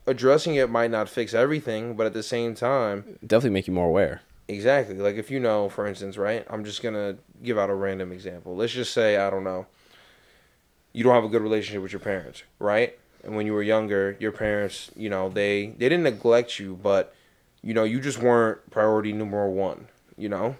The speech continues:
Speaker 1: Like, they put themselves before you.
Speaker 2: Right.
Speaker 1: When you get older, you might always put yourself first,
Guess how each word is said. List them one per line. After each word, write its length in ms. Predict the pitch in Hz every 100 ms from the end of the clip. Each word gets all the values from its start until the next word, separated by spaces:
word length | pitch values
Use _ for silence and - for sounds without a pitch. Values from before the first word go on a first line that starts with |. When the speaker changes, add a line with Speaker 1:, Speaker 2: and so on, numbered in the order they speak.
| -
Speaker 1:
Like, 300 | 104 101 92
they 500 | 107 117 117 113 110 _ _
put 120 | 127
themselves 320 | 117 107 113 98
before 340 | 98 113 104
you. 180 | 82 - _ _ -
Speaker 2:
Right. 260 | 101 101 - -
Speaker 1:
When 180 | 120 120
you 100 | 123
get 100 | 123
older, 560 | 127 165 123 110 131 - _
you 140 | 110 117
might 300 | 113 107 - - - _
always 300 | 104 110 110
put 200 | - 107
yourself 320 | 104 - 101 -
first, 400 | 107 73 -